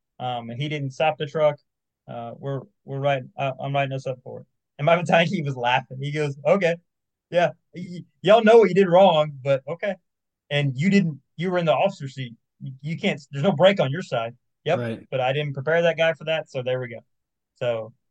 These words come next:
Speaker 1: and understanding that, that you're not special because you got gold shit. It's not even gold, okay? It's fake, all right? That,
Speaker 2: <laughs>
Speaker 1: you, you,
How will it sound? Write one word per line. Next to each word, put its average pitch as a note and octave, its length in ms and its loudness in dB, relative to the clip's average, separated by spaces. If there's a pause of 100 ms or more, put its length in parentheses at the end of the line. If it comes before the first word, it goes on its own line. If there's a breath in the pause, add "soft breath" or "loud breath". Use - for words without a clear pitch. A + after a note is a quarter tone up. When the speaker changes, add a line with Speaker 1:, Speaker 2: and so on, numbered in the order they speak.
(280)
Speaker 1:
and C#3 140 0
understanding D#3+ 680 -2
that, C3 140 -6 (240)
that C3+ 200 -8 (800)
you're D#3 280 -4
not D#3+ 320 0
special A#2+ 580 -2
because B2 300 -10
you A#2 100 -12
got A2+ 220 -6
gold A#2 320 -8
shit. - 260 -20 (1080)
It's C#3+ 60 -8
not A#3+ 120 6
even A3+ 140 4
gold, G3+ 360 6
okay? D3+ 260 0
It's C3+ 160 -6
fake, F#3+ 260 0 (200)
all E3 100 0
right? E3+ 220 0 (120)
That, G3 680 2
Speaker 2:
<laughs> - 20 0
Speaker 1:
you, A3+ 60 4
you, A3+ 60 4